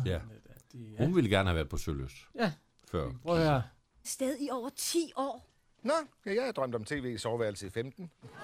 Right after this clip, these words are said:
Speaker 3: Det kan du ikke være bekendt.
Speaker 4: Jamen, altså,
Speaker 1: Åh.
Speaker 4: herre Gud.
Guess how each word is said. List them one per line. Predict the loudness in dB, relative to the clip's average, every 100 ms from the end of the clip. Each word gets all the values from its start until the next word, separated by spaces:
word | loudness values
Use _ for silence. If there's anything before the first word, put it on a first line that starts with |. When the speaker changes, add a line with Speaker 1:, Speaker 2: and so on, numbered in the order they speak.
| -10 -8 -6 -6 -6 -6 -6 -8 -10 -10 -12 -12 -14 -16 -18 -18 -20 -4
Speaker 3:
Det | -2 0
kan | -2 2
du | 2 4
ikke | 2
være | 0 -2
bekendt. | -4 -2 -2 -2 -4 -6 -6 _ _ _ _ _ _ _ -20 -20 _ -20 -20 -20 -20 -20 -20 -20 _ _ -6
Speaker 4:
Jamen, | 0 2
altså, | 2
Speaker 1:
Åh. | -2 -6 -16
Speaker 4:
herre | -8 -4 -4
Gud. | -6 -8 -4 -2